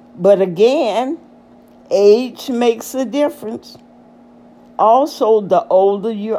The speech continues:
are, if, now, if you have smoked, uh, if you have allergies, that can cause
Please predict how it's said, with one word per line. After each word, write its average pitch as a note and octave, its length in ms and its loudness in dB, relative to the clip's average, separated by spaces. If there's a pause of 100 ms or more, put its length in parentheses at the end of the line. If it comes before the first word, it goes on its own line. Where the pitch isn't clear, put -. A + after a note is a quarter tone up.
are, F3 600 0 (460)
if, F3 200 -4
now, E3+ 380 -4
if F3+ 300 -6
you A3+ 180 -8
have A3 340 -2
smoked, - 920 -4 (520)
uh, C3 560 -2 (160)
if F#3 220 -6
you G3 100 -8
have F3+ 380 -2 (100)
allergies, E3+ 920 -4 (840)
that A3 320 0
can F#3+ 240 -8
cause B2+ 880 -2